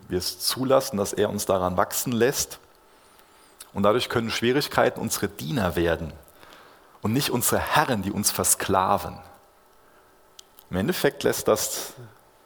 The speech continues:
der Elimelech, den es gleich geht, zu, dass diese Schwierigkeiten zu seinem Herrn werden und er lässt sich davon versklaven, trifft ganz schlechte Entscheidungen.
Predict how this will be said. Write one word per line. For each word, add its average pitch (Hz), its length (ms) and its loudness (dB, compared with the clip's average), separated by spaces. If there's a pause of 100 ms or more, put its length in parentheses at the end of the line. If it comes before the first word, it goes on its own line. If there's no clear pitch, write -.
(720)
der - 100 -2
Elimelech, 95 800 2 (320)
den 85 80 -6
es - 100 -8
gleich 87 320 0
geht, 104 420 -2 (880)
zu, 170 500 0
dass 101 220 -2
diese 90 240 -2
Schwierigkeiten 123 1080 0
zu - 160 -8
seinem 92 360 0
Herrn 98 360 -2
werden 98 540 -2
und 92 160 -10
er 90 100 -2
lässt 92 260 -2
sich 92 120 -6
davon 85 340 -6
versklaven, 82 600 -4
trifft - 240 -8
ganz 110 400 0 (460)
schlechte 98 600 -2 (180)
Entscheidungen. 80 680 -2